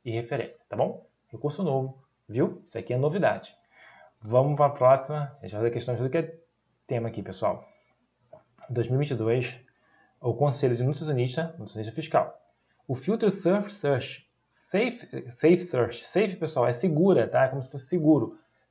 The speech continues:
Search é pesquisa, é como se fosse pesquisa seguro. Se a gente fosse traduzir, pesquisa segura, né? A gente fosse traduzir. Ou seja, esconde, esconde aí imagens, conteúdos explícitos, tá bom?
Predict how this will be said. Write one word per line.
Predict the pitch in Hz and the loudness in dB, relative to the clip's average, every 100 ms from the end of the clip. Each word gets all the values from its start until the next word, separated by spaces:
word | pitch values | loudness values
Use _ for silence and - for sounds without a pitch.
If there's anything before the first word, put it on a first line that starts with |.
| _ | _
Search | 185 202 190 | 2 2 2
é | 160 | -2
pesquisa, | 180 175 - 156 120 | -2 -2 2 2 2
é | |
como | 147 | -2
se | 156 | -4
fosse | 185 180 | -4 -4
pesquisa | - 185 - 202 | -2 -2 -2 -4
seguro. | 196 214 190 151 | -4 0 2 2
Se | - | 0
a | |
gente | 127 | -8
fosse | 139 - _ _ | -8 -12 _ _
traduzir, | 139 139 135 123 113 - | 0 2 2 0 -2 -2
pesquisa | 127 - 165 | -4 0 0
segura, | 165 151 147 139 110 | 0 2 4 4 2
né? | 123 - _ _ _ _ | -4 -8 _ _ _ _
A | 120 | -8
gente | 120 | -6
fosse | 123 | -6
traduzir. | 120 135 120 113 | -4 -2 0 0
Ou | 143 175 | 0 -2
seja, | 175 123 92 92 - - | -2 -2 -4 -8 -14 -6
esconde, | 151 143 - 160 175 190 180 196 240 _ _ | -4 -4 -6 -4 0 2 2 -2 -12 _ _
esconde | 139 - 131 147 135 | -18 -8 -4 -2 -2
aí | 131 131 | -4 -2
imagens, | 170 135 143 151 135 117 - | 0 2 2 2 2 -2 -6
conteúdos | 147 139 147 139 143 | -6 -2 0 0 -2
explícitos, | 147 - - 156 - - _ | -6 -8 2 2 2 -12 _
tá | 90 | -4
bom? | 110 - | -2 -2